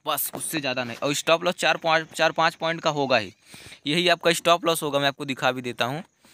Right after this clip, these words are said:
देखो, अ, भाई देखो, यही आपका स्टॉप लॉस होगा ये वाला। यहाँ पे आपका देखो, यहाँ पे आप ख़रीदोगे ऊपर, यहाँ पे ख़रीदोगे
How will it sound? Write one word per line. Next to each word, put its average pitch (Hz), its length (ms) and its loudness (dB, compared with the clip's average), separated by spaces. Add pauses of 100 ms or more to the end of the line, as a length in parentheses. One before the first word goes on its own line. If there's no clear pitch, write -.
(340)
देखो, 127 280 -10 (800)
अ, 117 100 -16 (240)
भाई 107 340 -10 (360)
देखो, 123 360 -10
यही 151 300 2
आपका 170 280 4
स्टॉप 147 340 2
लॉस 120 200 0
होगा 120 140 0
ये 131 160 0
वाला। 101 240 -2 (680)
यहाँ 127 260 0
पे 156 120 -4
आपका 156 320 0 (340)
देखो, 139 220 -6
यहाँ 127 240 2
पे 156 120 0
आप 151 140 2
ख़रीदोगे 151 680 -2 (280)
ऊपर, 139 300 2
यहाँ 131 220 2
पे 156 120 -6
ख़रीदोगे 160 580 0